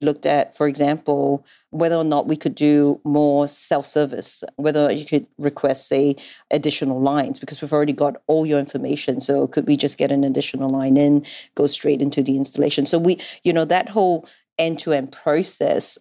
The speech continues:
of additional services or, or value-added services, we did a lot to try and automate that and push that into self-service. We also took the opportunity to enhance our chatbots.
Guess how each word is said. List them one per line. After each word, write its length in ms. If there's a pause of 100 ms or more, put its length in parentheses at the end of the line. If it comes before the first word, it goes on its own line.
of 400
additional 500
services 600
or, 260
or 120
value-added 520
services, 580 (320)
we 580
did 200
a 80
lot 300
to 100
try 360 (100)
and 240 (120)
automate 440
that 200
and 140
push 200
that 180
into 180
self-service. 840 (720)
We 140
also 260
took 220
the 140
opportunity 1040 (180)
to 640
enhance 400
our 100
chatbots. 800